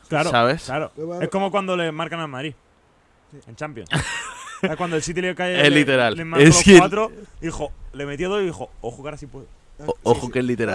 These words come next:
Speaker 3: Espérate,
Speaker 2: ¿eh?
Speaker 3: iba a decir una cosa. Voy, y yo… No tiene nada que ver, pero he rompido una balan-, una balanza a favor.
Speaker 1: Una lanza.
Speaker 3: Lanza, perdón.
Speaker 2: Una balanza
Speaker 1: Una
Speaker 2: también.
Speaker 1: balanza está corto, ¿eh? <laughs> Si la rompes.
Speaker 2: Las dos
Speaker 3: Es
Speaker 2: cosas
Speaker 3: que
Speaker 2: vamos
Speaker 3: ayer
Speaker 2: a
Speaker 3: en
Speaker 2: romper
Speaker 3: cena,
Speaker 2: a favor.
Speaker 3: Luis, no, escucha,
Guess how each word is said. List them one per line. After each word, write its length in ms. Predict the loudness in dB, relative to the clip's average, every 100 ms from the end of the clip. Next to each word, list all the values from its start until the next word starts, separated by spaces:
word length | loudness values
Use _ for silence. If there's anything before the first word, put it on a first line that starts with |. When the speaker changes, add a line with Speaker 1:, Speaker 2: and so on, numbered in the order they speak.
| -4
Speaker 3:
Espérate, 60 |
Speaker 2:
¿eh? 40 | -6
Speaker 3:
iba 80 | -8
a 40 |
decir 140 | -10
una 60 | -14
cosa. 240 | -14 -16 -20 -20 _ -20 -10
Voy, 140 | -10 -10
y 180 | -12 -6
yo… 300 | -2 -2 -4 -14 -16 -14
No 60 | -12
tiene 120 | -10
nada 100 | -10
que 60 | -8
ver, 80 | -8
pero 140 | -6
he 20 | -8
rompido 280 | -8 -6 -6
una 100 | -4
balan-, 220 | -6 -10 -12
una 300 | -10 -6 -4
balanza 320 | -4 -8 -10
a 40 |
favor. 240 | -10 -8 -8 -8
Speaker 1:
Una 120 | -8 -6
lanza. 200 | -6 -6
Speaker 3:
Lanza, 320 | -6 -4 -4 -6 -8
perdón. 160 | -10 -8
Speaker 2:
Una 140 | -2 0
balanza 260 | 0 -2 -4
Speaker 1:
Una 60 |
Speaker 2:
también. 200 | -4 -6
Speaker 1:
balanza 420 | -6 -10 -12 -12 -8
está 180 | -8
corto, 320 | -2 -2 -2 -4
¿eh? 40 | -4 -6 2
<laughs> 340 | 4 4 2
Si 140 | 2 2
la 80 | 4
rompes. 680 | 4 4 6 6 4 2
Speaker 2:
Las 220 | 4 4 4
dos 100 | 0
Speaker 3:
Es 60 |
Speaker 2:
cosas 180 | -2 0
Speaker 3:
que 40 | 0
Speaker 2:
vamos 100 | 0
Speaker 3:
ayer 80 | 0
Speaker 2:
a 20 |
Speaker 3:
en 60 | -2
Speaker 2:
romper 160 | -4
Speaker 3:
cena, 120 | -6 -6
Speaker 2:
a 40 |
favor. 160 | -6 -6
Speaker 3:
Luis, 160 | -8 -14 -14
no, 80 | -12
escucha, 360 | -12 -12 -12